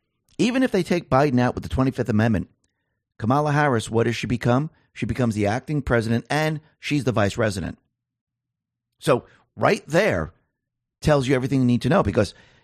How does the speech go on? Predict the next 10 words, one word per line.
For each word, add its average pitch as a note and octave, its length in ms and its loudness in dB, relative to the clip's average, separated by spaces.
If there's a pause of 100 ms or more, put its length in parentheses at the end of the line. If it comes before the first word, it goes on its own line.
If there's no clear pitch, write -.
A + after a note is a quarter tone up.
(540)
they C#3 160 2
can't E3+ 380 -2
send B2+ 600 0 (260)
the C#3+ 220 -4
election D#3+ 580 0
results F#2 640 -2 (640)
back D3+ 340 -2
to E3+ 80 -2
the D3 100 0
legislators. C3+ 640 -2